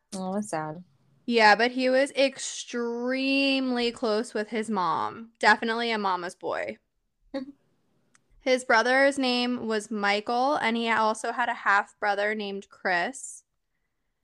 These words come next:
Speaker 2: And he was described as one of a kind, especially for only being a teenager, which we'll kinda get into during this episode. You'll see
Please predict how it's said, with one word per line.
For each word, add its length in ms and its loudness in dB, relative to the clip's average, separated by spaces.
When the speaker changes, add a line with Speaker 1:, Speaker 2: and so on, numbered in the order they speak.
Speaker 2:
And 280 2
he 120 0
was 220 2
described 720 2
as 260 0
one 160 -2
of 120 -4
a 60 -2
kind, 640 -2
especially 640 0
for 220 0
only 300 -2
being 320 -4
a 80 -6
teenager, 800 -4
which 360 4
we'll 240 4
kinda 360 6
get 200 2
into 840 0
during 580 0
this 240 0
episode. 600 4
You'll 240 0
see 580 -2